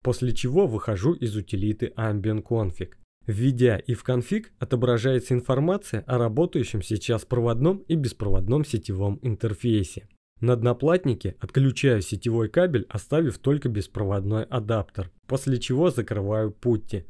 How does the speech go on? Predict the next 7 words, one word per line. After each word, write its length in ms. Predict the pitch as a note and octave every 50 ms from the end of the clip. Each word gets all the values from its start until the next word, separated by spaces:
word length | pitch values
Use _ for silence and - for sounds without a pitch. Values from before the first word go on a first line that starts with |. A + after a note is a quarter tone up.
| - _ _
связь 320 | - - A#2+ C3 F3 E3+
в 100 | - -
котором 540 | - - A#2+ - - E3 F#3 G3 C#3+ G#2+ F#2+
была 260 | A2 A2 G#2+ A#2 C#3+
установлена 800 | D3+ C3 - - - A2 G2 G#2 A2 G#2+ G#2+ A2 A2 A2 A2 G2+
по 180 | - B2 A#2
Ethernet, 560 | A2 G2+ G#2+ A#2+ A#2 A2 A2 A2+ A2+ G2+ F2+